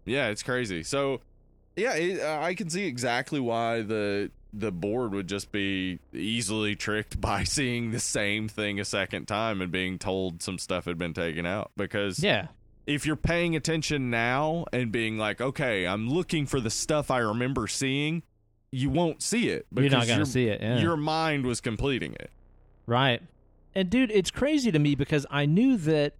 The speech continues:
Speaker 2: obviously the shower kill scene was, like, a big controversial thing 'cause it was so violent and she's a naked woman in the shower, you know, at our, our most vulnerable place. We're naked and alone
Speaker 1: Right.
Speaker 2: and trapped in this little, you know,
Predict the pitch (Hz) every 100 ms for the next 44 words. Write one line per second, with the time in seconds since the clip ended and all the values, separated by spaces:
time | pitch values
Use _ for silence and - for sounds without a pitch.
0 | - - - - - - 165 185 202 185
1 | 175 151 - 160 160 156 151 139 - 143
2 | 135 131 127 131 - 127 135 127 135 131
3 | 135 127 123 123 - 123 113 117 131 127
4 | - 131 117 110 110 120 120 120 123 127
5 | 113 113 117 127 113 117 117 113 113 -
6 | 113 113 110 107 117 113 117 123 107 -
7 | - - 143 160 147 127 160 160 151 139
8 | 135 - 156 127 104 127 123 139 160 156
9 | 143 135 123 135 139 135 127 123 117 _
10 | _ 104 127 113 147 131 127 147 131 123
11 | 127 143 135 127 147 135 113